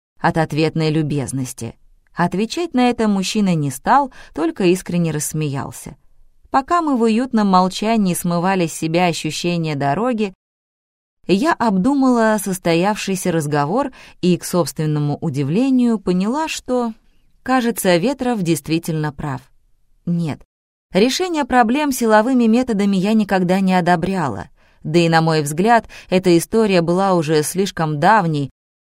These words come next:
чтобы поднимать её вновь. Но его слова что-то сдвинули внутри, заставили взглянуть на собственное прошлое немного со стороны. До сих пор мне казалось, что это просто жизненный эпизод,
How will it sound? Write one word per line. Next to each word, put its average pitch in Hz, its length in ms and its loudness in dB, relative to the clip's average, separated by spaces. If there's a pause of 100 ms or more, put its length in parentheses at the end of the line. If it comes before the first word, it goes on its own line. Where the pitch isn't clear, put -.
(120)
чтобы 175 400 2
поднимать 180 600 2
её 170 200 2
вновь. 165 480 -2 (800)
Но 202 280 6
его 277 300 2
слова 277 420 0
что-то 269 440 -4
сдвинули 220 520 2
внутри, 196 560 -2 (200)
заставили 180 720 0
взглянуть 165 580 0
на 175 220 2
собственное 170 680 -4
прошлое 202 580 -4 (280)
немного 180 500 2
со 170 140 -4
стороны. 156 560 -6 (520)
До 165 220 2
сих 165 240 -4
пор 294 180 -2
мне 202 200 2
казалось, 190 520 4
что - 160 -6
это 202 240 0
просто 196 400 -4
жизненный 185 600 0
эпизод, 170 720 -4